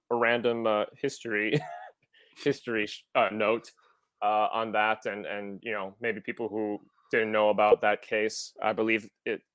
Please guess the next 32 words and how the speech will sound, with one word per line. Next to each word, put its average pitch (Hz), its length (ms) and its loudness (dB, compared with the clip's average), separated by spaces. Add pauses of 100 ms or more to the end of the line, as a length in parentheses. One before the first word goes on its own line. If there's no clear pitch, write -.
(320)
passed 107 340 2
in 104 80 -6
the 95 60 -4
s-, - 360 -8 (100)
I 110 60 0
wanna 107 140 0
say 117 180 2
in 107 80 0
the 104 80 2
early 107 200 2
sixties. 139 540 -4 (640)
Um, 101 680 8 (340)
maybe, 107 220 -2
maybe 104 240 -2
go 107 140 4
read 104 220 2
up 107 120 4
on 101 80 0
that 98 200 0
quick. 101 280 0
I'm 95 100 -6
sure 95 180 -4
there's 92 200 -4
lots 90 240 -2
of, 87 180 -8 (340)
lots 101 280 0
of 95 80 -8
sources 92 420 -6
on 92 140 -4
that. 92 200 0 (160)
But, 104 280 2
uh, 101 280 8